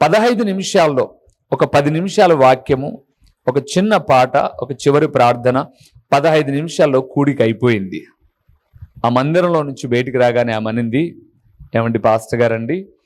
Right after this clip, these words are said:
మా దగ్గర మీరు చేసే పనులు ఏమీ లేవు.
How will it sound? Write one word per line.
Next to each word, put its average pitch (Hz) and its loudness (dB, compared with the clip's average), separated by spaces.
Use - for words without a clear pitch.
మా 127 2
దగ్గర 147 0
మీరు 139 -4
చేసే 120 -2
పనులు 113 0
ఏమీ 110 2
లేవు. 107 0